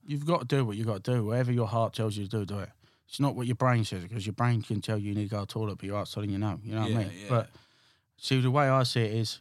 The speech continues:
Speaker 1: if my brain tells me that, "Oh, yeah, right, go and book that flight, blah, blah, blah."
Speaker 2: Do it.
Speaker 1: What am I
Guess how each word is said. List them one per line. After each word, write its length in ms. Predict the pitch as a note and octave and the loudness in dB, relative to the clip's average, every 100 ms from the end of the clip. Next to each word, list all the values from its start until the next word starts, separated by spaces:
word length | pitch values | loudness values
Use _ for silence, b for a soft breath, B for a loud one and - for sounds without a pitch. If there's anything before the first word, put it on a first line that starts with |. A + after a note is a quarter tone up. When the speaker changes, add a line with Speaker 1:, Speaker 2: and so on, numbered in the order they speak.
| B B B - | B B B -6
Speaker 1:
if 160 | G#2+ | -2
my 160 | D3 C#3 | 2 2
brain 300 | B2 C3 A#2+ | 4 4 4
tells 280 | B2 A#2+ A2 | 4 2 4
me 140 | A#2 | 2
that, 120 | A2 G#2+ | 2 4
"Oh, 140 | G#2+ | 4
yeah, 160 | G2+ F#2+ | 2 0
right, 240 | G2+ F#2 | 0 0
go 120 | A2 | -2
and 80 | G2 | -2
book 180 | G#2 F2 | -4 -6
that 180 | G2+ - | -6 -6
flight, 260 | - G2 - | -6 -6 -4
blah, 160 | G2+ | -6
blah, 180 | G2 G2 | -4 -6
blah." 300 | - A#2 F2+ | -4 -2 -2
Speaker 2:
Do 220 | F2+ G2+ | -6 -10
it. 100 | F2+ | -4
Speaker 1:
What 160 | C3+ D3 | -2 2
am 60 | |
I 60 | C#3+ | 2